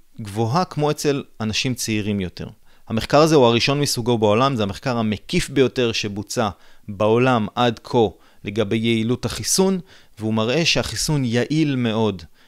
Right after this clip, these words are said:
אלה חדשות מעולות גם לגבי נגיף הקורונה, והן חדשות מעולות גם לגבי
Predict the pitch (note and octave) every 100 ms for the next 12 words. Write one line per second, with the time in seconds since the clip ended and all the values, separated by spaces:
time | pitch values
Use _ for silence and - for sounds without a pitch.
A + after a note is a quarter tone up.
0 | _ A2 A2 A#2 A2 - D3+ C3+ C3 B2+
1 | C#3 E3 B2+ - - - G#2+ C#3 D3+ C3
2 | A#2 A#2+ A2+ G#2 G#2 - - B2 F3+ F2+
3 | - - - - A2 A2+ B2 A2+ D#3 D3
4 | D3 D#3+ F3 B2+ C3+ C#3+ A#2 G#2+ G#2 C3+
5 | C3